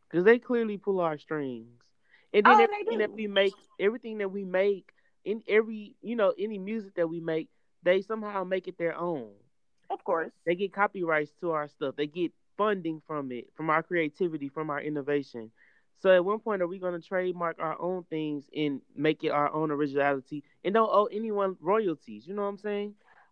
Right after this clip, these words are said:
Speaker 2: I mean, well, okay, when, when you come to saying royalties and stuff, are you talking
Speaker 1: Right.
Speaker 2: about towards mu-, musicians or are you talking about
Speaker 1: Well,
Speaker 2: other things?
Speaker 1: for example,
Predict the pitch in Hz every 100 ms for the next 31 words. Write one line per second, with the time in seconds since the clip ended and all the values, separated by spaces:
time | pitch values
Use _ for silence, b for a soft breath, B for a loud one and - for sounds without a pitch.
0 | - 339 349 311 - 254 202 254 180 170
1 | 202 202 - - 170 202 277 254 220 190
2 | 196 175 165 151 170 175 180 175 165 -
3 | 160 151 _ _ 165 165 185 208 202 170
4 | 156 131 - - 165 147 160 139 151 165
5 | - 156 151 160 208 - 214 202 151 175
6 | 190 165 - 139 139 135 135 - 202 233
7 | 151 139 - 113 65 _ _ _ _ _
8 | _ _ - 262 277 240 220 240 240 240
9 | 180 143